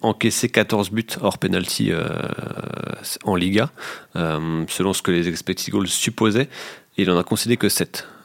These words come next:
hors penalty, hein. Donc, euh, il y a, il faut rajouter les deux penalties. Donc, pour quatorze buts attendus, euh, il en a encaissé sept, ça veut dire qu'il est deux fois plus efficace que la moyenne.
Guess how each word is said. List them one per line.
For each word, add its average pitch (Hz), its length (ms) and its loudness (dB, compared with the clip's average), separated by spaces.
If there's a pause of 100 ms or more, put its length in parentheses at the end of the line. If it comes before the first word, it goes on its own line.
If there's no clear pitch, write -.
(120)
hors - 120 0
penalty, - 380 -2
hein. - 120 -8
Donc, - 200 -10
euh, - 100 -6
il - 60 -6
y - 20 -4
a, - 60 -6
il - 160 -8
faut - 160 -4
rajouter 92 240 -2
les 87 80 0
deux 85 100 -2
penalties. 87 440 -4 (440)
Donc, 107 280 0 (320)
pour - 160 -2
quatorze 107 340 2
buts 113 160 2 (300)
attendus, 107 520 2 (380)
euh, 82 260 2
il 82 120 0
en 90 60 0
a - 20 0
encaissé 101 320 -2
sept, 143 120 0
ça 117 100 0
veut 107 60 4
dire 104 80 2
qu'il 104 200 2
est 107 60 4
deux 117 180 4
fois - 280 0
plus 107 160 -6
efficace - 460 -2
que 104 80 -2
la 87 100 0
moyenne. 92 300 2